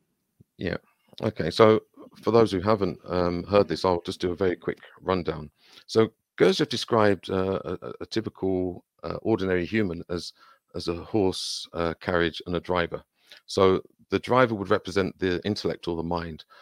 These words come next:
Uh, the horse would represent the emotions, and the carriage would represent the body.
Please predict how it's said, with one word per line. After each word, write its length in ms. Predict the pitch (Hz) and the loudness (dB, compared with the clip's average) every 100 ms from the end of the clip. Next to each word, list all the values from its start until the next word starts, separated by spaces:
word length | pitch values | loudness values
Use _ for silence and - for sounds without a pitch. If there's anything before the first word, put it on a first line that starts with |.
| - - _ | -20 -20 _
Uh, 80 | - - | -10 -4
the 100 | 95 | 0
horse 460 | 135 143 135 - | 6 6 4 -2
would 200 | - 98 - | -8 -4 -2
represent 440 | - 90 92 85 | -2 0 -2 0
the 100 | 92 | -2
emotions, 580 | 87 85 - 113 117 - - | 0 -2 -2 -6 -6 -10 -8
and 140 | 95 | -6
the 40 | 95 | -4
carriage 380 | - 95 85 | 0 0 0
would 160 | 80 - | -8 -8
represent 400 | 95 - 85 - | -6 -6 -8 -8
the 60 | 78 | -6
body. 360 | 85 76 - | -6 -6 -12